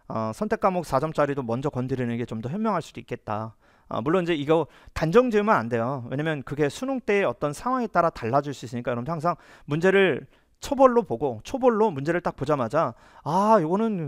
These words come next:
그냥 풀겠다." <laughs> 그런 감정을 가지고 이제 여러분들이 정하면 될 것 같아.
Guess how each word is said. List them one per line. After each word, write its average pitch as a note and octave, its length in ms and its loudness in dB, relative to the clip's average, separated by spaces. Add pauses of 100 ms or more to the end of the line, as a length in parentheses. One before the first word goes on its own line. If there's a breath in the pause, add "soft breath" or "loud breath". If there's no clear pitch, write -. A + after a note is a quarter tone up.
그냥 E3+ 320 -2 (160)
풀겠다." F3+ 380 2
<laughs> - 840 -4
그런 G#3 220 2
감정을 G3 720 0
가지고 F#3 340 -4
이제 D3+ 140 -2
여러분들이 C3 440 -2 (320 soft breath)
정하면 E3 320 2
될 A2+ 120 -4
것 D3 120 -6
같아. A#2+ 260 -6